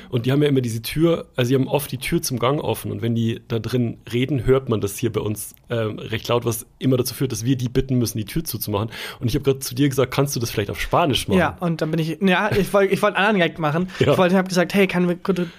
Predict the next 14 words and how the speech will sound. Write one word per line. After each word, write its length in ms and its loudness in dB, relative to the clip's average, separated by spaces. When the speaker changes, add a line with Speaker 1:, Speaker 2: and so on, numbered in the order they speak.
Speaker 2:
die 80 -8
Tür 300 2
bitte 240 -4
kurz 260 -4
zumachen?“ 380 0
Und 140 2
Speaker 1:
Ja. 80 -
Speaker 2:
dann, 160 -2
„En 160 2
español, 640 4
por 240 4
favor“, 460 4
kam 260 -2
zurück. 300 -2